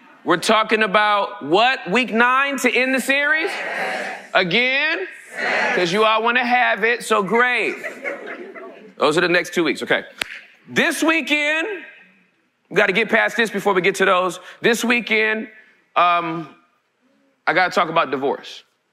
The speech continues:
This weekend, I need to talk about divorce. <laughs> Yeah, y'all. Y'all like sexuality,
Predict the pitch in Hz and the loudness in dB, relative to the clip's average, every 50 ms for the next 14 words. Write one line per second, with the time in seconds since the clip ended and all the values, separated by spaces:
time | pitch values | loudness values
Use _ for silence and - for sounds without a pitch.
0 | _ _ _ _ _ _ _ _ 104 101 101 98 _ _ _ _ _ _ _ _ | _ _ _ _ _ _ _ _ _ -20 _ _ _ _ _ _ _ _ _ _
1 | _ _ _ _ _ _ _ _ _ _ _ _ _ _ _ _ _ _ _ _ | _ _ _ _ _ _ _ _ _ _ _ _ _ _ _ _ _ _ _ _
2 | _ _ _ _ _ _ _ - - 143 143 127 151 147 143 139 135 120 117 - | _ _ _ _ _ _ _ -10 -4 -2 0 0 2 0 2 2 0 -2 -2 0
3 | - 143 127 - 117 123 123 101 92 113 101 113 123 110 - - - - - - | 0 0 0 0 0 0 0 0 -2 -6 -4 -2 -2 -2 -2 -6 -12 -16 -18 -20
4 | _ _ _ _ _ 320 - - - - - - - - - - - 131 123 117 | _ _ _ _ _ -20 -20 -20 -20 -20 -20 -20 -18 -18 -18 -10 -6 -4 -2 0
5 | 120 104 - - 139 98 98 110 104 101 92 92 98 110 120 113 92 87 - - | 0 -2 -2 -2 -2 -2 -2 -2 -2 -2 -2 -2 0 0 0 0 -2 -4 -8 -10
6 | - - - - - - - - - - - - - - - - - - - - | -10 -10 -8 -8 -6 -4 -4 -4 -2 -2 -4 -4 -4 -4 -4 -6 -6 -6 -6 -6
7 | - - - - - - - - - - - - - - - - - - - 110 | -6 -6 -6 -6 -6 -8 -8 -8 -10 -12 -12 -14 -14 -16 -18 -20 -20 -8 -2 0
8 | 135 156 156 156 147 - 220 220 - 254 262 269 - 294 277 262 233 190 143 | 0 2 2 0 0 0 -2 0 2 2 2 2 2 2 2 2 2 2 0